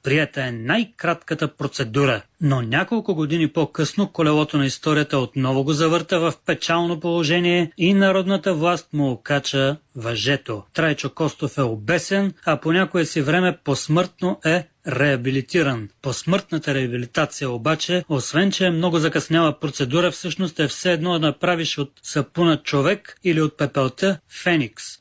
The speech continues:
има по-скоро символична и лирична стойност. Алексей Навални, ако не надживее Путин,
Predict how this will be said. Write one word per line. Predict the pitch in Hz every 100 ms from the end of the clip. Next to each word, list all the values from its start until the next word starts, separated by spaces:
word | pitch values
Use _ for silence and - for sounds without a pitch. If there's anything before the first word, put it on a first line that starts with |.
| _
има | 220 180 156
по-скоро | 165 147 - 180 165
символична | 175 - 165 131 147 170 - 180 -
и | 151 196 -
лирична | 151 156 175 - 151
стойност. | 127 - 143 131 120 - - -
Алексей | 143 127 - 180 156
Навални, | 143 156 160 165 196 -
ако | 175 - 156
не | 147
надживее | 143 123 131 139 151
Путин, | 135 175 160 180 175